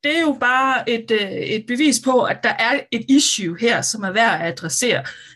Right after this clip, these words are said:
Fordi vi har alle sammen været til de scenarier, hvor arrangøren har stået og sagt, "Hallo, det her handler ikke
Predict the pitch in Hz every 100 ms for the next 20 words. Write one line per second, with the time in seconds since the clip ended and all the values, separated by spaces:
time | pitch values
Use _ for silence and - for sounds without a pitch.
0 | - 247 247 269 262 269 370 269 208 220
1 | 220 220 233 220 196 196 190 202 269 247
2 | 180 233 233 226 196 - 262 233 226 -
3 | - _ _ - 285 262 220 254 277 -
4 | - 330 359 240